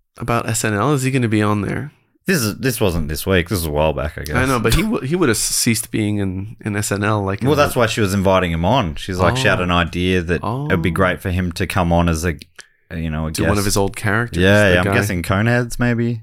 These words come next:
Speaker 1: Coneheads, maybe that Groovy Pants guy.
Speaker 2: Groovy Pants Gus? Oh, no,
Speaker 1: No,
Speaker 2: that was
Speaker 1: yeah,
Speaker 2: Jim Owen.
Speaker 1: yeah, no, no, it wasn't. It was, um,
Speaker 2: Bob Franklin.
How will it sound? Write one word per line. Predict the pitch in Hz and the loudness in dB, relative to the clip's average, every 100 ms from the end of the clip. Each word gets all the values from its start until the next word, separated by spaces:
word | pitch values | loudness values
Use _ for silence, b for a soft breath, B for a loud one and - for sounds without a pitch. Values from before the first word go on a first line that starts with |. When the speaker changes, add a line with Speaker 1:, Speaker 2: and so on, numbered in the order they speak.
| - | -8
Speaker 1:
Coneheads, | 104 101 107 107 | -6 -2 -2 0
maybe | 107 98 | 0 0
that | 98 95 | -2 -4
Groovy | - 101 98 101 | -4 -4 -2 -4
Pants | - 101 101 - - - | -2 -2 -2 -4 -12 -14
guy. | - 101 107 110 113 - | -8 -4 -2 -4 -6 -6
Speaker 2:
Groovy | 113 87 | -6 -2
Pants | 95 82 | -2 0
Gus? | 98 123 - - | -2 -2 -4 0
Oh, | 95 | 2
no, | |
Speaker 1:
No, | 87 | 4
Speaker 2:
that | 85 | 4
was | 117 | 4
Speaker 1:
yeah, | 113 | 4
Speaker 2:
Jim | 82 | 4
Owen. | 87 90 | 4 2
Speaker 1:
yeah, | 113 120 127 | 2 0 0
no, | 120 127 | 0 2
no, | 139 | 0
it | 113 | 0
wasn't. | 123 131 107 | -2 -2 -4
It | 104 | -4
was, | 101 104 | -4 -4
um, | 98 95 95 95 | -4 -4 -8 -6
Speaker 2:
Bob | - 87 | -4 -2
Franklin. | 104 156 85 78 | -2 -2 -4 -8